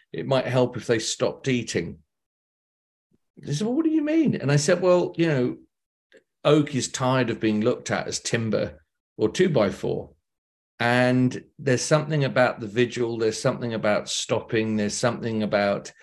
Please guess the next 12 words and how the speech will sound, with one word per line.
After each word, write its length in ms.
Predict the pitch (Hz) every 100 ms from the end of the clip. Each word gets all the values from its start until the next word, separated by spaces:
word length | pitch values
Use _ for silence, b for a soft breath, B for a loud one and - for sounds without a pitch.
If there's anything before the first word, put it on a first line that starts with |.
| B B _
emptying 520 | 120 123 110 - 110 110
out 240 | 113 98
for 200 | - 110
a 60 | 101
while 580 | 98 98 92 95 95 b b b _
that 180 | - 117
I 120 | 113
think 280 | 113 143 127
is 240 | 131 123 -
hugely 880 | - - - 147 165 156 - 107 104
useful 800 | 98 117 113 - - 98 92 -
for 520 | - 107 104 101